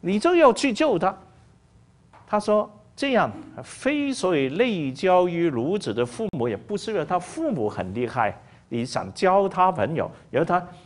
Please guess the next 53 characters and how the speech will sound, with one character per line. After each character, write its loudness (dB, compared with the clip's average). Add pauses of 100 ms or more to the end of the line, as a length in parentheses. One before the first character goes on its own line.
(140)
他 2 (160)
是 -2 (380)
这 0
个 2
李 -4
嘉 4
诚 0
的 0
孙 4
儿 2
啊， -8 (260)
你 -6
马 0
上 2
救 6
他， 4
当 4
然 2
可 -2
以 0
有 2
钱 -6
啊。 -8 (640)
但 6
是 2
你 0
想 2
救 2
他 8
的， 6
不 2
是 0
因 2
为 6
他 6
父 2
母 4
是 4
什 2
么 0
人 -8 (800)
啊， -14 (260)
也 4
不 0
是 0
希 -4
望 6 (920)
朋 0
友 6
们 2
说 2
你 4
好 -4